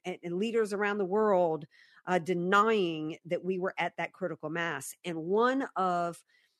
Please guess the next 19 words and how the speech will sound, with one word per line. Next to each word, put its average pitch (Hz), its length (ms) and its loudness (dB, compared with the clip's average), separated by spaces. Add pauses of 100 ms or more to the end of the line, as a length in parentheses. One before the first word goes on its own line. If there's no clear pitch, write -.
(180)
the 165 380 2 (100)
areas 196 440 2
of 151 200 -4
war 156 580 0 (120)
that 175 180 -6
Colonel 185 300 -2
John 170 280 -2
Mills 160 240 -6
talked 226 320 -6
about 160 260 -4 (300)
was 185 460 4
our 156 100 0
southern 147 400 -4
border. 131 380 -8 (560)
This 214 520 6
is 190 240 -2
a 185 120 -2
conquest - 960 -4 (680)
underway 180 680 2